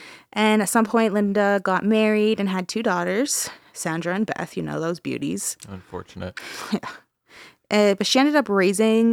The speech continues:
Speaker 1: the girls as a single mother after her husband left the family when the girls were still really young.
Speaker 2: Mm-hmm.
Speaker 1: And Linda suffered from depression and, like a lot of people do, she self-medicated with alcohol.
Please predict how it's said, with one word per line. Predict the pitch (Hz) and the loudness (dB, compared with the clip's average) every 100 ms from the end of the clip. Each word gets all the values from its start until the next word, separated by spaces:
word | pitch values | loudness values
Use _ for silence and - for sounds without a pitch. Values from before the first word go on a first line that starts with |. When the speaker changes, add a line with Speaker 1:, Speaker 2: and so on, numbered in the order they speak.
| 220 | 0
Speaker 1:
the | 196 214 | -2 0
girls | 202 202 208 202 | 2 4 4 2
as | 190 170 | -2 -2
a | 180 | -4
single | 196 190 185 | -2 0 0
mother | 175 175 175 170 | 2 2 0 0
after | 170 - 160 | -2 -4 -6
her | 175 | -6
husband | 160 165 175 170 | -6 -6 -4 -2
left | 165 - | -4 -6
the | 175 | -4
family | 170 165 160 160 | -2 -2 -2 -4
when | 160 160 160 | -4 -6 -6
the | 165 165 | -6 -4
girls | - 165 - | -4 -4 -4
were | 175 | -6
still | - 156 | -6 -6
really | 147 143 131 | -6 -6 -6
young. | - 180 247 _ _ _ - - | -4 -4 -6 _ _ _ -20 -10
Speaker 2:
Mm-hmm. | 113 104 95 110 - | -8 -6 -6 -6 -6
Speaker 1:
And | 196 196 | -2 0
Linda | 196 190 | 0 0
suffered | 196 196 196 185 | 0 0 0 0
from | - 185 | -2 -2
depression | 180 185 190 185 202 185 185 180 185 180 | -2 -2 -2 0 -2 0 0 0 0 -2
and, | 175 175 175 170 175 170 165 | -2 -2 -2 -2 -2 -4 -4
like | 170 - | -4 -4
a | 170 | -2
lot | 202 320 | 2 4
of | 269 | 2
people | 208 190 | 0 -2
do, | 175 170 | 0 -2
she | 175 185 | -2 -4
self-medicated | - 180 170 160 - 170 156 147 | -4 -2 -2 -6 -6 -6 -6 -4
with | 160 151 - | -4 -4 -6
alcohol. | 170 165 185 196 226 | -8 -6 -6 -2 -2